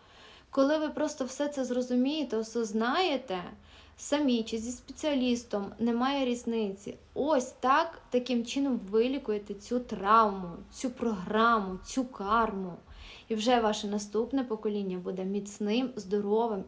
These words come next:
і щасливим. От якось так працюють ці програми і ці кармічні процеси. І ще раз нагадую, ми самі їх і створили, ніхто інший.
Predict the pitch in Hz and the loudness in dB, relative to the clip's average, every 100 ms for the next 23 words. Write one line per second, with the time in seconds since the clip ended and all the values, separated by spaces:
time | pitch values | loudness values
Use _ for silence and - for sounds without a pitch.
0 | - 202 - 196 196 - 208 214 190 175 | -8 -8 -8 -8 -8 -6 -2 0 -2 -6
1 | 175 - - - - 233 247 277 277 247 | -14 -16 -20 -20 -4 2 4 4 4 0
2 | 247 254 269 226 220 240 233 - 226 208 | 2 0 0 -2 -2 -2 -4 -4 -6 -4
3 | 214 208 233 277 254 - 214 - 254 247 | -4 0 0 2 0 -2 -6 -6 -6 -4
4 | 220 214 226 - 208 214 214 240 240 226 | -2 -2 -4 -6 -6 -6 -4 0 0 0
5 | - 185 - - - - - 240 226 - | -2 -8 -8 -18 -20 -20 -10 -6 -4 2
6 | 240 240 240 208 214 202 196 185 185 - | 2 2 0 0 0 -2 -2 -4 -6 -4
7 | 214 226 240 269 - 208 220 269 208 202 | 0 2 2 0 0 0 2 2 0 -2
8 | - 220 226 - 190 196 220 - 202 208 | -6 -6 -6 -8 -10 -4 -2 -4 -6 -4
9 | 214 214 - 202 202 - - 226 220 - | -2 -2 -6 -2 -2 -4 -4 -2 -2 -2
10 | 247 254 - 220 208 202 - - | 0 0 0 0 0 -2 -6 -10